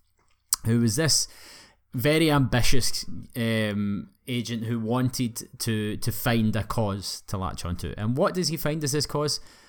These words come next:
Marijuana. Um, and he, in com-, uh, in, with the help of the William Randolph Hearst pa-, Hearst papers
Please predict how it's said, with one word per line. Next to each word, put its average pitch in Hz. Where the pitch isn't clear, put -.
Marijuana. 160
Um, 120
and 127
he, 170
in 139
com-, 123
uh, -
in, 131
with 127
the 135
help 143
of -
the 113
William 131
Randolph 117
Hearst 175
pa-, -
Hearst 156
papers 151